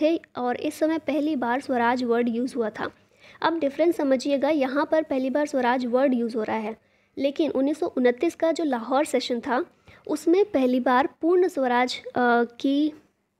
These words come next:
पूर्ण स्वराज को लक्ष्य के रूप में सामने रखा गया था।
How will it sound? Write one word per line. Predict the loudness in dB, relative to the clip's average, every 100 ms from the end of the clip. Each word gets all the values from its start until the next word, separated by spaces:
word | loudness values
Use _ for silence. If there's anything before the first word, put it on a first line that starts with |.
| _ _ _ _ -20 _ _ -2
पूर्ण | 2 2
स्वराज | 4 6 6 4
को | 0
लक्ष्य | 2 2 2 -2
के | 0 0
रूप | 0 0
में | 0
सामने | 2 2 2
रखा | 2 2 0
गया | 0 -2
था। | -4